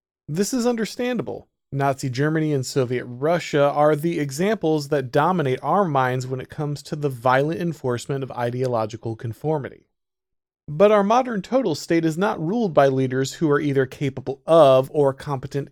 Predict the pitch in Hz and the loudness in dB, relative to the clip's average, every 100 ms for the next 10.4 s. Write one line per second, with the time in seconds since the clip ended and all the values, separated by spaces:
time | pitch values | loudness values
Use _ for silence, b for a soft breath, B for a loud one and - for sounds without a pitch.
0 | - 202 165 147 151 147 151 143 139 143 | -2 2 2 2 -2 -2 0 4 2 0
1 | - 147 143 139 117 113 - - - 135 | -6 -2 0 0 -4 -6 -8 -10 -8 -8
2 | - - - _ _ _ _ _ _ _ | -10 -18 -20 _ _ _ _ _ _ _
3 | _ 170 175 - 262 269 240 196 170 170 | _ -4 -2 2 0 0 -4 -2 -2 0
4 | 151 139 147 208 208 170 135 135 - 120 | 0 2 4 4 4 0 2 0 0 -4
5 | 120 113 - - 139 175 190 240 202 151 | -4 -6 -14 -12 2 4 4 2 0 -4
6 | 240 214 117 117 107 - _ _ - 175 | -4 -4 -8 -8 -12 -16 _ _ -2 -2
7 | 175 180 240 214 190 190 - 208 185 165 | 0 -2 -2 -4 -4 -4 -2 -2 -2 -4
8 | - 170 160 151 139 127 - - 226 - | -4 0 2 2 0 0 -4 -2 -2 0
9 | 147 127 - 131 135 139 131 - 120 - | -6 -6 -4 0 0 0 -4 -4 -10 -8
10 | - 185 - - | -2 -2 -2 -12